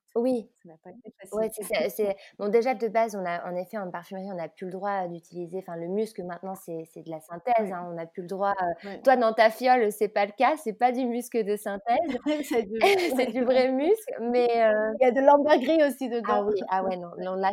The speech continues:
Speaker 1: c'est des
Speaker 2: ouais.
Speaker 1: choses qui, en effet, ne sont plus du tout autorisées, mais c'est vrai qu'en
Speaker 2: Ouais.
Speaker 1: plus de vouloir faire certifier, euh, EcoCert, tu t'es rajouté des contraintes, mais qui sont, euh, pour, euh, le mieux, hein, mais ça devait pas être évident.
Speaker 2: Non, c'était pas évident. D'ailleurs, il y a un nez, euh,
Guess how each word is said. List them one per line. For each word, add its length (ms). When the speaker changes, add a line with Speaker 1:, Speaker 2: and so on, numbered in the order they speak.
Speaker 1:
c'est 80
des 100
Speaker 2:
ouais. 40
Speaker 1:
choses 220
qui, 100
en 140
effet, 200
ne 60
sont 260
plus 120
du 160
tout 140
autorisées, 600
mais 180
c'est 120
vrai 200
qu'en 220
Speaker 2:
Ouais. 120
Speaker 1:
plus 180
de 100
vouloir 360
faire 180
certifier, 720
euh, 100
EcoCert, 540
tu 140
t'es 260
rajouté 540
des 160
contraintes, 600
mais 220
qui 160
sont, 180
euh, 80
pour, 200
euh, 80
le 120
mieux, 220
hein, 240
mais 300
ça 60
devait 120
pas 120
être 120
évident. 300
Speaker 2:
Non, 120
c'était 200
pas 160
évident. 280
D'ailleurs, 220
il 60
y 20
a 180
un 120
nez, 300
euh, 1080